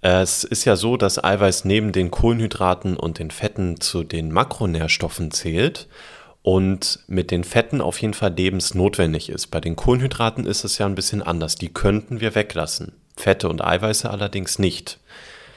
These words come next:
Eiweiß an sich wird aus Aminosäuren gebildet und wenn ich jetzt noch ein bisschen genauer sein möchte,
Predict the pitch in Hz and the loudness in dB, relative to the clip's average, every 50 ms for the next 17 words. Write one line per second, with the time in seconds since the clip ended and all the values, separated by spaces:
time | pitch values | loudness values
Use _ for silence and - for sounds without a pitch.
0 | - _ _ _ _ _ _ - 101 107 104 113 101 - - 98 90 90 85 117 | -20 _ _ _ _ _ _ 0 2 2 4 2 2 2 2 2 2 2 2 0
1 | 160 190 - - - - 101 110 107 - - - 90 90 87 - - - 90 92 | 0 0 -2 -8 -6 0 4 4 4 4 4 4 4 4 4 2 0 0 0 2
2 | 110 131 143 147 127 139 139 135 - 143 135 127 131 131 135 139 143 175 202 202 | 2 0 0 0 2 2 0 0 -2 -4 -6 -4 -2 0 0 0 2 2 0 0
3 | - - - 98 98 98 95 87 98 95 98 95 - 107 85 - - - - - | -2 -4 -2 0 0 0 0 2 0 0 2 0 0 0 0 0 -2 -4 -4 -6
4 | - _ - 92 90 82 - 90 80 80 - - 85 82 85 82 87 90 104 127 | -8 _ -2 -2 -2 0 -2 -4 -6 -6 -6 -6 -6 -4 -2 0 2 4 4 4
5 | 135 123 120 123 123 123 123 127 127 127 - - - 135 131 139 135 | 4 4 4 2 2 2 2 0 0 0 -2 -2 -2 -2 -2 -2 -4